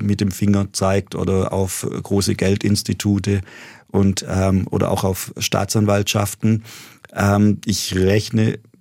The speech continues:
von daher immer damit, dass es, äh, rechtliche Aktionen gibt und hoffe, dass deswegen auch das Interesse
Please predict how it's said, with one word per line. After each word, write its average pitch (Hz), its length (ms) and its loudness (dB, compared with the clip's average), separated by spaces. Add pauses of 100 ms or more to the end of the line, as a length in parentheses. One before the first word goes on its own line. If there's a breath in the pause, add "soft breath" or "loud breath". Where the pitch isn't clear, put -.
(520)
von 104 180 0
daher 101 280 2
immer 113 200 4
damit, 107 360 0
dass 98 160 -2
es, 101 200 -2
äh, - 260 -8 (380)
rechtliche 98 580 -2
Aktionen 104 920 -2
gibt - 340 -2
und 101 360 0 (600 loud breath)
hoffe, 101 540 0 (300)
dass 110 160 -2
deswegen 101 360 0
auch 95 120 -2
das - 160 -4
Interesse 95 560 0